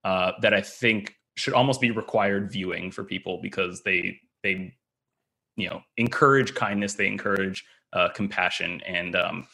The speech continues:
Scrubs is obviously one of those for me. And actually, uh, two of your other projects, Zach and Donald, are also up, way up there for me in Remember the Titans and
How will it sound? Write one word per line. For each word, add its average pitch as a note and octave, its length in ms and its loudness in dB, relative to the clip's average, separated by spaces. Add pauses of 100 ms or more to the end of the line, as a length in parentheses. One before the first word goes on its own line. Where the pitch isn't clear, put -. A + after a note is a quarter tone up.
Scrubs A#2+ 360 4
is A2 80 0
obviously G2+ 320 0
one F#2+ 100 -4
of F#2+ 60 4
those F#2+ 140 0
for - 80 -10
me. F#2 200 -2
And F2+ 80 0
actually, F#2 380 0 (300)
uh, F#2 240 2
two F3+ 260 6
of B2+ 260 0
your A#2 180 4
other G#2+ 140 4
projects, G#2 320 2
Zach F#2+ 160 0
and F#2+ 100 -4
Donald, F#2 300 0
are F#2+ 140 2
also G2 240 2
up, - 200 -8 (120)
way F#2 200 2
up F2 100 2
there F#2 140 0
for F2+ 120 -10
me F2+ 400 -2 (160)
in F#2+ 340 -2
Remember G2 300 2
the G2 80 0
Titans F#2+ 500 -2
and F2 440 -4